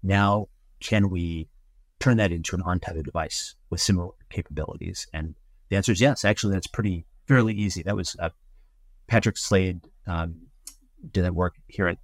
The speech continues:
at Stanford. And it was about, I don't know, a little less than a year to go from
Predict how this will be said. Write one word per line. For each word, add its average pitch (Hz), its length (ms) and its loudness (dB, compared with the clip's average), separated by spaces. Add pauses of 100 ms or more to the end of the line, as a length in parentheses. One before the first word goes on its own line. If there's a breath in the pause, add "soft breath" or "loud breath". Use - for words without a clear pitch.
at 85 120 -4
Stanford. 90 480 -2
And 78 160 -8
it - 240 -18
was 85 120 -4
about, 120 320 0 (380)
I - 40 -6
don't 82 100 -2
know, 73 120 -2
a 90 40 -8
little 113 160 2
less 104 260 2
than 90 160 0
a 80 40 0
year 73 360 -4 (340)
to 95 80 0
go 90 180 2
from 82 460 0